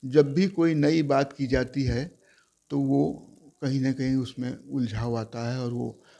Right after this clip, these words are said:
बदल नहीं पाते लोग अपने को। और इसका लाभ राजनीति में बहुत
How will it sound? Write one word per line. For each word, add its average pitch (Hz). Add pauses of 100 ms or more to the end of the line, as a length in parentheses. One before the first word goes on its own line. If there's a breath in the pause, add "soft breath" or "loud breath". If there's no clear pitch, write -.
(120)
बदल 165
नहीं 147
पाते 123
लोग 117
अपने 120
को। 165 (400 soft breath)
और 165
इसका 202
लाभ 151 (300)
राजनीति 147
में 110 (760)
बहुत 143